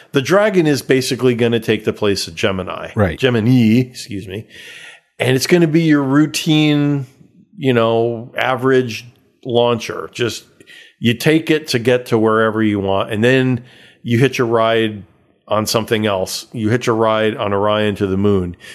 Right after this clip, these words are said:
Speaker 1: You hitch a ride on Starliner, maybe to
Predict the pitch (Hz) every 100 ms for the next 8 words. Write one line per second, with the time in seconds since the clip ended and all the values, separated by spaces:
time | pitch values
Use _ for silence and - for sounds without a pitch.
0 | - 107 131 135 123 117 117 107 95 -
1 | 113 117 110 107 107 104 101 101 104 101
2 | 101 95 - 98 98 101 95 95